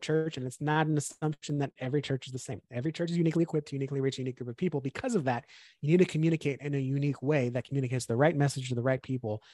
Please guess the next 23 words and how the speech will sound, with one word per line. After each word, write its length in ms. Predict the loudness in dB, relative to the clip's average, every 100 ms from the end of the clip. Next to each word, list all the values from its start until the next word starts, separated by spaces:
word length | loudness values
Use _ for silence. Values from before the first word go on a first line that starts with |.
| -20 -10
in 60 | -4
a 40 |
way 140 | -2 0
that 160 | 0
they'll 120 | 0
understand 420 | -2 -2 -4 -6 -6
in 60 |
the 80 | -6
right 200 | -8 -8
timing. 360 | -10 -8 -10 -10
And 120 | -8
so 80 | -2
that's 300 | 4 4 2
what 100 | -2 2
all 280 | 4 6 4
this 180 | 0
is 120 | -2 -4
about. 320 | -4 -6 -10 -18 -20
It's 80 | -14
clarifying 640 | 2 8 8 8 6 4
who 140 | 2 2
you 220 | 2 2
are 240 | 2 0